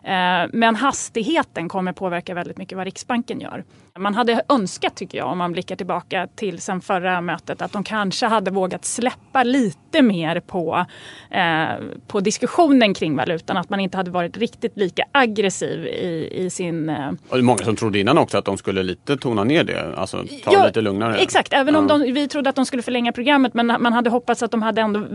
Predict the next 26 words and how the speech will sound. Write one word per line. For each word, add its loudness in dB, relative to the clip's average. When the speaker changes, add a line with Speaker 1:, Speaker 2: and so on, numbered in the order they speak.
Speaker 1:
eh, 0
svängt 0
kommunikationen 4
lite 2
kanske -2
och 2
inte -2
fokusera 2
lika 0
mycket -4
på -12
kronan. -2
Men 4
det, 4
det 2
gör 4
de 0
ju 0
inte, -2
de -2
är -2
fortfarande -4
väldigt 0
fokuserade -8
på -12
det. -4